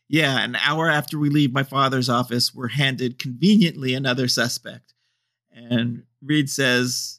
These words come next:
"To be fair, he does think he remembers this guy, uh, Michaels. He do-, he's not, he doesn't know. He's not sure." And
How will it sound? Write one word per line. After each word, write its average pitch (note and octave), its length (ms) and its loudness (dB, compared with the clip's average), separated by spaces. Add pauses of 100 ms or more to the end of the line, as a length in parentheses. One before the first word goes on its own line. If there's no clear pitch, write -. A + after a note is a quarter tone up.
"To - 60 -20
be C#3+ 140 0
fair, D3 320 2
he C#3 140 2
does D3+ 300 2
think D3 220 -4
he D3 160 0
remembers C3+ 680 0
this B2+ 240 0
guy, A#2 520 -2 (800)
uh, A2+ 100 -4
Michaels. A#2+ 580 -2
He D3 140 -4
do-, C#3+ 160 0
he's D3 240 0
not, D3+ 220 -4
he G3 140 -4
doesn't F3 320 0
know. A#2+ 180 -2
He's A#2+ 240 0
not D3 220 2
sure." - 400 -4 (840)
And B2 520 2